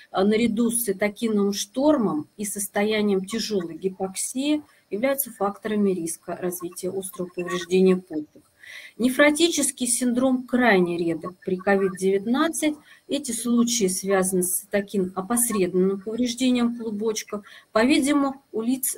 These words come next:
с генетической предрасположенностью. Но активация системы комплимента, э, может лежать в основе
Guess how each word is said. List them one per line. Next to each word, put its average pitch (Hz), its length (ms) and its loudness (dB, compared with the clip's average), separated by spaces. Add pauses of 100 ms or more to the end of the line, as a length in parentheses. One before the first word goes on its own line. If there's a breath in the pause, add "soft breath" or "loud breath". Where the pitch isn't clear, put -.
с - 340 -4
генетической 226 840 2
предрасположенностью. 190 1300 -4 (540 loud breath)
Но 262 320 0
активация 277 680 0
системы 262 640 0
комплимента, 254 1040 0 (160)
э, 170 320 -2
может 185 400 0
лежать 196 360 0
в 190 60 0
основе 190 640 2